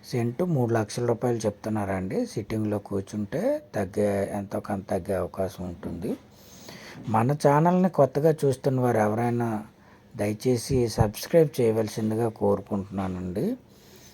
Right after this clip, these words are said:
వీడియో చూసిన తర్వాత ఖచ్చితంగా లైక్ చేయండి. మీరు లైక్ చేయడం వల్ల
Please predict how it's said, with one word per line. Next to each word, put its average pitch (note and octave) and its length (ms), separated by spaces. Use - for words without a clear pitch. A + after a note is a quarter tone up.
వీడియో A2 380
చూసిన A#2 340
తర్వాత A#2 760
ఖచ్చితంగా C#3 500
లైక్ A2 420
చేయండి. A#2 420
మీరు B2+ 280
లైక్ A2 360
చేయడం A2+ 280
వల్ల A2+ 500